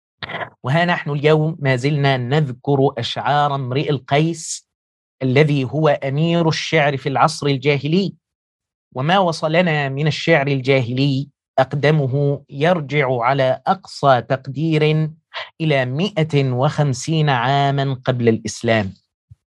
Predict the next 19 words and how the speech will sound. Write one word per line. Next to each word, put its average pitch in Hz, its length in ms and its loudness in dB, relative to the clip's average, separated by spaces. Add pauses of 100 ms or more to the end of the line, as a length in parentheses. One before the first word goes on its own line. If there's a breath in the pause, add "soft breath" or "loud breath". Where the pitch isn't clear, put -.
(240)
فقد 156 300 0
خلدهم 139 720 -2
هذا 135 240 2
الشعر 127 460 0
فعلًا. 113 460 0 (1000)
وقد 123 240 2
صدق 170 460 2
العقاد 139 680 0
وأك-، 117 520 -2
وأصاب 127 640 0
كبد 160 340 -2
الحقيقة 160 800 -2
حين 135 280 0
سمى 135 640 0
اللغة 127 480 0
العربية، 117 760 0 (360)
سماها 123 640 0
اللغة 117 580 0
الشاعرة. 113 880 0